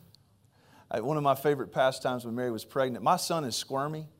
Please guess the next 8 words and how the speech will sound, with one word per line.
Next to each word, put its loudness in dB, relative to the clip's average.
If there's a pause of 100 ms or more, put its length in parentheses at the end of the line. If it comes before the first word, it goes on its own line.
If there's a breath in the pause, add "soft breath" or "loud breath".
(1080 soft breath)
And 0
I'm 4
telling 2
you, -2
there 2
were -2
some -2
nights -2